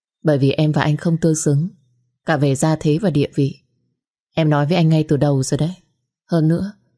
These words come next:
mẹ em còn từng làm giúp việc cho nhà anh. Nếu bây giờ em đến với anh, chắc chắn người ta nói rằng là do em tham tiền, em gài bẫy anh.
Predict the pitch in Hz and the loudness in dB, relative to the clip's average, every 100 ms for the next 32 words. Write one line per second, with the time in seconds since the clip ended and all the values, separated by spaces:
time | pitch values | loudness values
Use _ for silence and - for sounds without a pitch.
0 | _ - 165 - 165 160 147 156 143 139 | _ -4 -2 0 0 0 -2 0 2 2
1 | 135 - 220 175 143 - 160 139 - 165 | 0 -2 -2 -2 0 0 2 2 0 -2
2 | 160 _ _ _ _ _ _ 156 160 170 | -6 _ _ _ _ _ _ -2 0 0
3 | 160 151 151 151 151 151 196 190 160 165 | 0 0 2 2 2 0 0 -2 -2 -4
4 | - - _ _ _ - 185 180 151 185 | -12 -20 _ _ _ -4 -2 0 2 2
5 | 143 156 156 143 143 165 139 - _ _ | 2 2 2 2 2 0 -2 -6 _ _
6 | - 156 156 170 180 196 208 190 165 143 | -2 0 0 0 0 0 0 2 0 0
7 | - _ _ _ _ _ - 175 160 143 | -4 _ _ _ _ _ -2 0 2 2
8 | 135 226 233 190 180 | 0 0 0 -2 -2